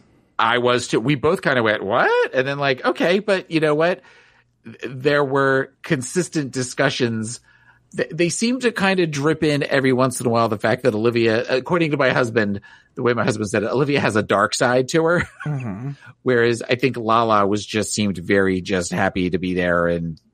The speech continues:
Speaker 1: you know, se-, seemed very gracious, especially when they all made fun of her, you know, paper bag dress. And
Speaker 2: Well,
Speaker 1: all that
Speaker 2: also,
Speaker 1: kind of
Speaker 2: I
Speaker 1: thing.
Speaker 2: think there's an element, too, where people go like, "Olivia Lux was gunning for Miss Congeniality." <laughs>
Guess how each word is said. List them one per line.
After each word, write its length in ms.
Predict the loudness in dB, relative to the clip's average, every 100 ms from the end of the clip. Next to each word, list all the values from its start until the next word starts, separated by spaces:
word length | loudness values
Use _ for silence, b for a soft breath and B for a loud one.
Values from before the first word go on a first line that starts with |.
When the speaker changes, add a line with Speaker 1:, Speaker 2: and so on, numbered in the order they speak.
| -6
Speaker 1:
you 80 | -4
know, 260 | -4 -8 -12 _
se-, 220 | -4 -4
seemed 260 | 0 0 2
very 260 | 2 2 0
gracious, 480 | 0 0 0 -2 -4
especially 380 | -2 -2 0 2
when 140 | 2
they 60 | 2
all 120 | 2
made 200 | 2 0
fun 180 | 0 0
of 60 |
her, 220 | 2 0 0 -12 _
you 60 | -4
know, 120 | -4
paper 300 | 0 0 0
bag 240 | 0 -2
dress. 380 | -2 -4 -4 -6
And 120 | -10 -2
Speaker 2:
Well, 120 | -2
Speaker 1:
all 160 | 2 0
that 0 |
Speaker 2:
also, 180 | 0 2
Speaker 1:
kind 120 | 2
of 40 | 0
Speaker 2:
I 100 | 0
Speaker 1:
thing. 120 | -2
Speaker 2:
think 80 | 0
there's 160 | 0 0
an 120 | 0
element, 440 | 0 2 0 -2
too, 120 | -2
where 80 | -2
people 160 | -2 -4
go 120 | -2
like, 220 | -2 -4 -10 B _ b b b b
"Olivia 300 | -2 0 2
Lux 200 | 0 -2
was 140 | -4 -6
gunning 300 | -2 -2 -2
for 80 | -4
Miss 120 | -4
Congeniality." 800 | -6 -4 -4 -6 -8 -10 -12 -16
<laughs> 320 | -18 -18 -18